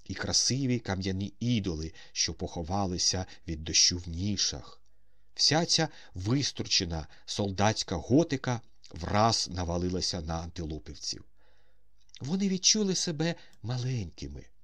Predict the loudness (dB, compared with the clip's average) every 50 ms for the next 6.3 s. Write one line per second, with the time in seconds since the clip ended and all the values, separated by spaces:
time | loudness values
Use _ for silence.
0 | -20 -20 -20 -20 -20 -20 -16 -14 -8 0 2 2 2 2 0 2 4 4 4 2
1 | -2 -10 -20 -20 -20 -12 -6 2 6 6 8 8 8 8 6 4 0 0 -2 -2
2 | 0 0 -2 0 2 4 4 4 4 2 -2 -10 -20 -20 -20 -20 -20 -20 -20 -20
3 | -20 -20 -20 -8 -4 -4 -2 2 6 6 6 6 6 2 0 2 2 -2 -2 -4
4 | -4 -4 -4 0 2 2 2 2 2 2 4 4 2 2 -4 -12 -20 -12 -6 -4
5 | 0 2 2 4 4 2 2 2 2 2 4 4 4 2 2 0 -2 -2 0 0
6 | 0 0 -2 -4 -10 -14